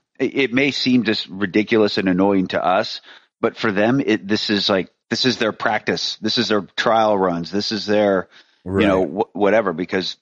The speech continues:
Speaker 1: I'm sure with, with each one they do, they learn something new about, about what to do and what not to do. And in a way, I kind of,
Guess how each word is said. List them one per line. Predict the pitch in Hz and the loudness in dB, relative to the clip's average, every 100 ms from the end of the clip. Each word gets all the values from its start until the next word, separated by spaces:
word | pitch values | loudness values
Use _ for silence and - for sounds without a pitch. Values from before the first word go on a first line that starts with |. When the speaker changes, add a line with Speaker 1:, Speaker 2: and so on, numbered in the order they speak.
| _ _ _ - | _ _ _ -4
Speaker 1:
I'm | 104 104 | -2 -2
sure | - 120 | 0 0
with, | 101 - - | 0 -4 -6
with | 104 92 | -4 -2
each | 123 117 110 | -2 -2 0
one | 110 | 0
they | 95 | 0
do, | 85 127 120 95 92 - - | 2 4 6 4 2 -6 -2
they | 98 | 0
learn | 98 104 95 | 2 2 0
something | 110 92 90 95 | -2 -2 0 2
new | 117 95 | 4 4
about, | 87 85 80 76 _ _ _ _ _ - | 4 2 0 -4 _ _ _ _ _ -6
about | 95 98 92 - - | -2 0 0 -4 -8
what | 95 98 - | -2 -2 -2
to | 95 | -8
do | 82 92 | 0 0
and | 85 | 2
what | 87 - | 0 -2
not | 110 - | -4 -4
to | 90 | -6
do. | 80 78 - _ _ _ _ _ _ | -4 -4 -8 _ _ _ _ _ _
And | 120 113 107 - _ _ _ | -2 -2 -4 -10 _ _ _
in | 123 113 | -2 0
a | |
way, | 117 156 131 | 2 2 0
I | 120 | -4
kind | 131 113 | -4 -2
of, | 98 | -4